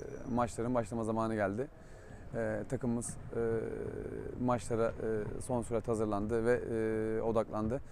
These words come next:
Bugün de son antrenmanımızı yapıp, e, yarın oynayacağımız İtalya maçı için, e, kampa gideceğiz.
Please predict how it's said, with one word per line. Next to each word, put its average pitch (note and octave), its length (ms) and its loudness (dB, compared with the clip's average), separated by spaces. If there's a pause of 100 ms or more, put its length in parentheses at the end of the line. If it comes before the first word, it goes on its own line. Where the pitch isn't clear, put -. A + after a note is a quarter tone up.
(420)
Bugün B2 200 4
de A#2+ 60 0
son C3 140 -2
antrenmanımızı A2+ 560 2
yapıp, C3+ 240 0 (140)
e, A#2 40 2
yarın A2+ 480 6
oynayacağımız A2+ 400 0
İtalya A2 200 2
maçı G#2+ 140 -2
için, - 160 -4 (640)
e, A2+ 260 2
kampa A#2+ 220 4
gideceğiz. G#2+ 380 2